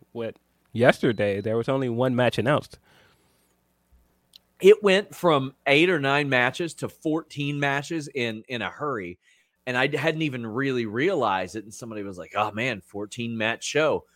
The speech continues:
Speaker 2: We're back in the prime of A E W." I was like,
Speaker 1: <laughs>
Speaker 2: "What?" I was like, "Oh, yeah, they did. They did announce all these." We started off, uh, with M J F defeating Tanahashi. A reminder, guys, we are gonna have notes from the scrum dropping here on the show, too. So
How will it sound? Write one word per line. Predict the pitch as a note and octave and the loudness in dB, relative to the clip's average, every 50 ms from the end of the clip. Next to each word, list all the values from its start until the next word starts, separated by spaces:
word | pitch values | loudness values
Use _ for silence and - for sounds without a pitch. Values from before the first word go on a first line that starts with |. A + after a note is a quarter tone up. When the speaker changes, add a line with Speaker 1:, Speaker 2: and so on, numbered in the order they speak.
| _ _ | _ _
Speaker 2:
We're | - G#2+ | -10 -4
back | G2 A#2 G#2+ A2 A2 - | -2 0 0 0 -2 -4
in | A#2 G#2+ | -6 -8
the | A2 | -8
prime | - - B2 A#2+ A#2 A#2+ B2 | -6 -4 -2 0 0 0 0
of | A#2 G#2+ | 0 2
A | A#2+ A#2+ A#2+ | 4 4 4
E | B2+ B2+ B2 | 4 4 4
W." | A#2 A#2 C3+ - A#2 F#2+ D#2+ D2 - _ _ _ _ _ _ _ _ - | 4 2 2 2 0 -4 -4 -6 -10 _ _ _ _ _ _ _ _ -20
I | - | -20
was | - - F#2 | -20 -18 -10
like, | F#2+ - | -6 -6
Speaker 1:
<laughs> | D3+ - - - G#3+ - - C#4+ - G3+ | -6 -2 -2 -2 -2 -2 -4 -10 -6 -4
Speaker 2:
"What?" | - F#3+ B3 F#4 F4 - - - - _ _ _ _ _ _ _ _ _ _ _ | -2 0 0 0 -2 -6 -8 -12 -14 _ _ _ _ _ _ _ _ _ _ _
I | C#3 | -8
was | B2+ A2+ | -4 -2
like, | A2 G#2+ A2 | 0 2 4
"Oh, | A#2+ A#2+ | 4 4
yeah, | A#2+ B2 A#2+ A2 | 4 6 4 4
they | G2+ G#2 G#2 | 4 2 -2
did. | F#2+ G#2+ G#2+ G#2+ G#2 F#2+ F2+ | -2 0 0 0 0 -2 -2
They | G#2 G2+ | -4 -2
did | G2 A2+ A2 G#2+ | 0 0 0 0
announce | G#2 F#2+ F#2 F#2 F#2+ F#2+ - - | -2 -4 -4 -6 -8 -10 -8 -4
all | F#2+ F2+ F2 E2 | -4 -2 -4 -4
these." | D#2+ E2+ E2+ E2 E2 - - _ _ _ _ _ _ _ _ _ _ _ _ _ _ _ _ _ _ _ - | -6 -8 -10 -10 -12 -14 -18 _ _ _ _ _ _ _ _ _ _ _ _ _ _ _ _ _ _ _ -18
We | A2+ G#2+ | -14 -14
started | - - - D#3+ D#3+ D#3 C#3 B2 | -8 -2 0 2 2 4 4 6
off, | B2 B2 B2 A#2+ A2+ - - - | 6 6 6 4 2 0 -4 -2
uh, | G#2 G#2 G2+ G2+ G2+ - - | 0 2 2 2 0 -2 -4
with | G2+ A#2 D#3 F#3 F3+ F#3 - - | 0 2 4 4 4 2 -2 -6
M | - D#3+ E3+ F3 E3+ | -4 -4 -2 -2 0
J | D3 D#3 D#3 D3 C#3 | 2 4 4 4 4
F | C3+ C3+ - - | 4 0 -2 -6
defeating | A#2 - - C#3 A#2+ A#2+ A#2 | -10 -6 -6 -6 -6 -6 -8
Tanahashi. | A2 B2 C3 B2+ A#2+ A2+ G#2 A#2+ A#2 A2+ A2+ - - - A2+ G#2+ G2 _ _ _ _ _ _ _ - | -8 -6 -6 -4 -4 -4 -2 -2 -2 -2 -4 -6 -8 -8 -8 -8 -10 _ _ _ _ _ _ _ -2
A | B2 | 2
reminder, | A#2+ B2 B2+ D3 F3 G3+ G3+ D#3 C3+ | 2 4 4 4 2 4 4 2 2
guys, | B2 B2+ A#2+ A#2 A2+ A2+ A2+ A#2 | 4 4 4 4 2 0 -2 -6
we | G#2 B2 B2 | -4 -2 -2
are | B2+ C3+ | 0 0
gonna | C3+ D3 C#3+ C3 | 0 -2 -2 0
have | B2 B2 A#2+ A2+ G#2 G#2+ | 0 2 2 2 0 0
notes | A2+ A2+ A#2 A#2 - | -2 -2 -2 -2 -6
from | - - A#2 G#2+ | -10 -10 -10 -10
the | G#2+ | -10
scrum | - - - - A#2 G#2+ G#2+ G#2 G#2+ | -10 -10 -8 -8 -6 -6 -6 -8 -8
dropping | G#2 A2+ A2+ G2+ G2+ G2+ - A2 G#2 G2+ G2 | -6 -4 -2 -2 -4 -4 -6 -8 -8 -10 -12
here | F2+ - A2 G#2 G#2 G#2 G#2 G2+ G2 - | -12 -10 -8 -6 -4 -4 -6 -6 -8 -8
on | G#2+ G#2 G#2 G2+ | -8 -8 -6 -8
the | G2 F#2+ | -8 -10
show, | - - A2 G2+ G2 | -6 -4 -4 -4 -4
too. | - - - G#2 G2 G2 | -6 -8 -8 -6 -6 -6
So | - - G#2 F#2+ F#2+ - | -6 -6 -6 -6 -6 -6